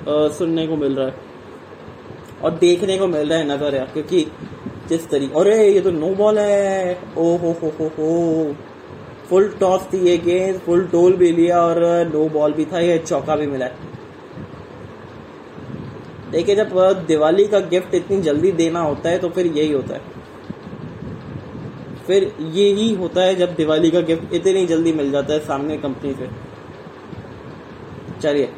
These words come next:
अगली गेंद, ये कहाँ डालेंगे? स्लोअर वन प्लीज डालिए।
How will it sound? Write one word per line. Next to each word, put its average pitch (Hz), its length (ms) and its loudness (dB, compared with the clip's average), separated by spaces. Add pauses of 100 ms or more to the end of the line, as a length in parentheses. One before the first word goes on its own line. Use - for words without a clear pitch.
अगली 156 240 0
गेंद, 143 240 0 (1600)
ये 147 80 -2
कहाँ 147 240 -2
डालेंगे? 131 320 0
स्लोअर 170 340 4
वन 185 140 2
प्लीज 208 460 0
डालिए। 147 320 2